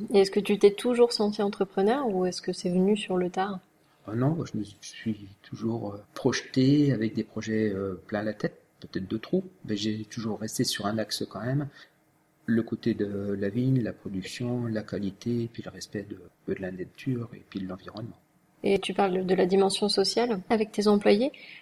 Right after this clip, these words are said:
Speaker 1: Est-ce que la partie managériale, c'est quelque chose qui est simple pour toi ou est-ce que ça te demande, euh, un effort parce que c'est pas forcément ce que tu préfères faire ?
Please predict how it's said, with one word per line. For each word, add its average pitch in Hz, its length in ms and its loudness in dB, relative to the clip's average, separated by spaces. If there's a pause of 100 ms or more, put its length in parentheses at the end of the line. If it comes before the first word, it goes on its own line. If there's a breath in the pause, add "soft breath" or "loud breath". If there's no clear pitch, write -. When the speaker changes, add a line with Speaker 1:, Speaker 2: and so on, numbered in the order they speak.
(100)
Speaker 1:
Est-ce - 220 2
que 220 520 12
la 202 200 8
partie 202 260 0
managériale, 202 680 6
c'est 190 320 0
quelque 185 240 0
chose 208 260 -4
qui - 140 -2
est 196 80 4
simple 226 400 -2
pour 196 160 -8
toi - 180 0
ou 226 120 2
est-ce 196 120 -6
que 185 480 2
ça 185 160 -2
te - 100 -4
demande, 190 320 2
euh, 180 480 0
un 185 140 0
effort - 360 -4
parce - 180 -18
que - 100 -18
c'est 180 220 -6
pas 196 100 -6
forcément 190 440 -4
ce 185 60 -14
que 190 100 -4
tu - 120 -12
préfères 190 360 -6
faire ? - 200 -6